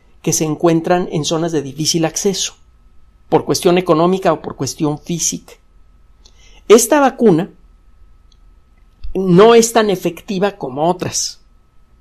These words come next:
Eh, el veintinueve de enero, Johnson y Johnson anunció que en las pruebas que, que ellos hicieron, la vacuna tenía un sesenta y seis por ciento de efectividad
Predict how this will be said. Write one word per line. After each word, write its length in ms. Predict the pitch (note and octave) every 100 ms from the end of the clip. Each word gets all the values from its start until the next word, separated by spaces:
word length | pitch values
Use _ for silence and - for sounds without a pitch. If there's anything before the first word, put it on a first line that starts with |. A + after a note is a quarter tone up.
| _ _ _ _ _ -
Eh, 420 | E3+ D3 C#3+ C#3+ - -
el 380 | E3 D#3 D3
veintinueve 500 | D#3+ D3 E3+ E3+ A3+
de 60 | G#3+
enero, 260 | G3 A#3 G3+
Johnson 420 | F#3 A3 A3 G#3+
y 120 | F3+ F3+
Johnson 460 | G#3 G3+ G#3 A3 -
anunció 800 | E3+ F3+ E3+ E3+ G3+ G#3 A3+ - -
que 100 | D#3+
en 160 | D3
las 140 | C#3+ -
pruebas 360 | F3+ G3+ F#3+
que, 280 | - D3 F2+
que 100 | E3+
ellos 220 | G3+ F3
hicieron, 480 | F3+ F#3+ E3+ A3 C#4 _ _ - _ _ _ _ _
la 260 | - D#3+ D#3
vacuna 680 | D#3+ D3+ G#3 G#3+ A#3 E4+ - -
tenía 280 | F3 E3+ G3+
un 280 | G#3+ A3 G#3+ -
sesenta 720 | - - E3+ - F3+ E3 E3+
y 140 | E3+ E3
seis 380 | - G3+ G#3 -
por 200 | F#3 -
ciento 400 | F#3+ F#3 F#3+ F3
de 180 | D#3+
efectividad 880 | D3 - D3+ - D#3+ D3 E3 A3